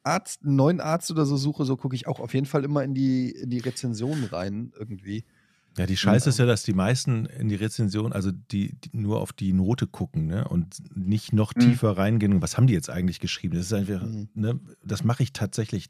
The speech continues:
Speaker 2: dann auch oft. Also
Speaker 3: Ja, vor allem, wenn du viel Auswahl hast. Du siehst halt
Speaker 2: Ja, und
Speaker 3: irgendwie,
Speaker 2: dann guckst
Speaker 3: keine
Speaker 2: du
Speaker 3: Ahnung,
Speaker 2: immer erst
Speaker 3: sieben Ärzte und einer hat
Speaker 2: Ja.
Speaker 3: zwei Komma sieben, einer hat vier Komma neun.
Speaker 2: Dann gehst du erstmal auf den vier Komma neuner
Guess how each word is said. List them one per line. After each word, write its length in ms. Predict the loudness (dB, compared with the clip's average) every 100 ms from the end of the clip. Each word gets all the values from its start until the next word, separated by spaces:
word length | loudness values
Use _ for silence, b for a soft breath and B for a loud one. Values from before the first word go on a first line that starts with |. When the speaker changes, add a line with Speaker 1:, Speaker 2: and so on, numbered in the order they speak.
| -6
Speaker 2:
dann 200 | -4 -2
auch 240 | -4 -4
oft. 240 | -8 -12 -10
Also 280 | -4 0 2
Speaker 3:
Ja, 60 | 2
vor 160 | 4
allem, 140 | 6 6
wenn 100 | 6
du 60 |
viel 220 | 4 2 4
Auswahl 440 | 4 2 2 4
hast. 240 | 4 2 2
Du 40 |
siehst 200 | 2 6
halt 80 | 6
Speaker 2:
Ja, 100 | 8
und 40 | 8
Speaker 3:
irgendwie, 140 | 8
Speaker 2:
dann 120 | 8 6
guckst 180 | 4 6
Speaker 3:
keine 120 | 6
Speaker 2:
du 20 |
Speaker 3:
Ahnung, 140 | 8 8
Speaker 2:
immer 100 | 8
erst 120 | 8
Speaker 3:
sieben 120 | 6
Ärzte 540 | 6 4 4 2 4 4
und 120 | 4
einer 220 | 6 6
hat 80 | 6
Speaker 2:
Ja. 60 | 4
Speaker 3:
zwei 200 | 4 4
Komma 260 | 6 6
sieben, 300 | 6 4 4
einer 220 | 6 6 4
hat 100 | 2
vier 160 | 0
Komma 260 | 6 6 8
neun. 60 |
Speaker 2:
Dann 80 | 8
gehst 160 | 8 8
du 40 |
erstmal 300 | 8 6 4
auf 100 | 4
den 120 | 4
vier 180 | 4 4
Komma 260 | 4 6 6
neuner 580 | 6 6 6 4 2